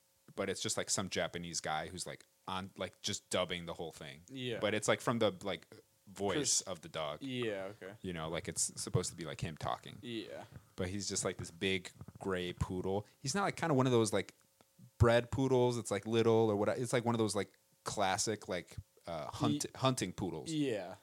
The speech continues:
Speaker 1: You know what I mean? With the crazy haircut, like the
Speaker 2: No, I got you, I got you.
Speaker 1: the French fro.
Speaker 2: Right.
Speaker 1: You know what I'm talking about.
Speaker 2: I know what you, I'm picking
Speaker 1: Um,
Speaker 2: up what you're putting down.
Speaker 1: Yeah, you know what? Nice dog, by the way. And, um,
Speaker 2: Woof, woof.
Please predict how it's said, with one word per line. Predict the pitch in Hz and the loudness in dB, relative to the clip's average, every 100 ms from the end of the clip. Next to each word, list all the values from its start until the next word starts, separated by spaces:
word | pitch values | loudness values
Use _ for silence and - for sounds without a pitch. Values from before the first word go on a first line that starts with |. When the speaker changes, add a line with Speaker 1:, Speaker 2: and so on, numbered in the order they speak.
| - | -6
Speaker 1:
You | 101 | 0
know | |
what | 101 | 2
I | 101 | 2
mean? | 104 | 0
With | 104 | -2
the | - | -2
crazy | 110 101 98 | -4 -4 -2
haircut, | 104 92 - 101 95 - | -2 -2 0 0 0 -4
like | 95 | -10
the | 175 | -2
Speaker 2:
No, | 151 | 0
I | 135 | 0
got | 120 104 | -2 -6
you, | 107 | -8
I | |
got | 95 82 - | -12 -14 -16
you. | 90 - | -20 -6
Speaker 1:
the | 101 | -4
French | - 113 98 98 - | 2 4 6 4 0
fro. | - 110 104 101 107 - - | 6 8 8 6 2 -2 -8
Speaker 2:
Right. | 104 95 - - | -8 -8 -10 -2
Speaker 1:
You | |
know | 143 | 2
what | 95 - | 2 0
I'm | - | -10
talking | 76 | -14
about. | 73 69 - - | -8 -8 -10 -18
Speaker 2:
I | |
know | - 147 | -10 -6
what | 113 - | -6 -10
you, | 95 - - - - - | -18 -20 -20 -20 -20 -16
I'm | 170 | -6
picking | 196 175 156 | -2 0 0
Speaker 1:
Um, | |
Speaker 2:
up | 135 110 | -2 -6
what | 107 | -10
you're | 113 | -10
putting | 107 87 | -10 -10
down. | 85 - | -14 -6
Speaker 1:
Yeah, | 101 104 80 - | 2 4 4 0
you | 104 | -2
know | 90 | 2
what? | 90 104 - - - - - - _ - - | 2 0 -2 -12 -12 -14 -16 -18 _ -20 -18
Nice | 87 80 80 - | -10 -8 -6 -2
dog, | 92 143 65 - | 4 4 2 -2
by | 65 | -6
the | 69 | -2
way. | 101 95 - - - - - - - - - _ - | 0 0 -2 -14 -20 -20 -20 -20 -20 -20 -20 _ -6
And, | 101 98 98 95 | -2 0 0 0
um, | 92 92 90 78 - - | 2 2 0 -6 -14 -10
Speaker 2:
Woof, | 98 - | -10 -8
woof. | 95 113 151 98 - - | -8 2 4 4 -2 -20